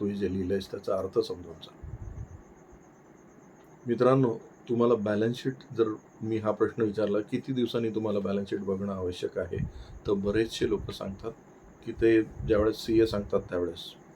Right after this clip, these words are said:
सीएसाठी ते डॉक्युमेंट महत्त्वाचं नाही मित्रांनो,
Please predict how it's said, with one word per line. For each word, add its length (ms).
सीएसाठी 560
ते 140
डॉक्युमेंट 420
महत्त्वाचं 380
नाही 120
मित्रांनो, 400